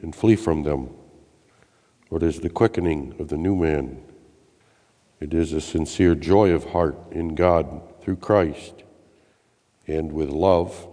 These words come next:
and delight to live according to the will of God in all good works.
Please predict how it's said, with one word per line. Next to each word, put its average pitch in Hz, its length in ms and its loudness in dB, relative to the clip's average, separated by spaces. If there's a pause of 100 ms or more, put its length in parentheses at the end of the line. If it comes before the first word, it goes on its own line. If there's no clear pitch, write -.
(180)
and 80 260 -4
delight 82 460 -2 (1120)
to - 100 -18
live 80 240 0
according 82 420 2
to 80 120 -4
the 78 100 -2
will 82 240 2
of 73 100 -4
God 85 260 4
in 80 120 0
all 82 180 4
good 80 180 -2
works. 87 420 0